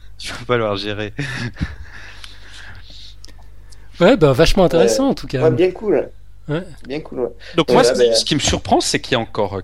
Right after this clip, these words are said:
Speaker 1: quatre mille ans, euh, donc à, à l'époque des, des Égyptiens, il y avait encore des mammouths. Moi, je crois que c'était quand même un peu plus vieux que ça, quoi. Mais bon.
Speaker 3: Ah, de, ouais, dans mes souvenirs, c'était par là, mais...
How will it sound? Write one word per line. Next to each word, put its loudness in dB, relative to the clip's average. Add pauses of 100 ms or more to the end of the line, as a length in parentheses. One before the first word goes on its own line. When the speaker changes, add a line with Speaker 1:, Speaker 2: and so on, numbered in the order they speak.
Speaker 1:
quatre -4
mille -6
ans, -6
euh, -8
donc -12
à, -6
à -6
l'époque 2
des, -2
des -4
Égyptiens, -2
il -2
y -2
avait 0
encore -2
des 0
mammouths. 0
Moi, 2
je 0
crois 0
que -4
c'était -4
quand -2
même 2
un 0
peu -4
plus -10
vieux -2
que -12
ça, 2
quoi. -12 (1800)
Mais 2
bon. -2 (540)
Speaker 3:
Ah, 2
de, 4
ouais, 2
dans 4
mes -2
souvenirs, -8
c'était -8
par -4
là, -6
mais... -14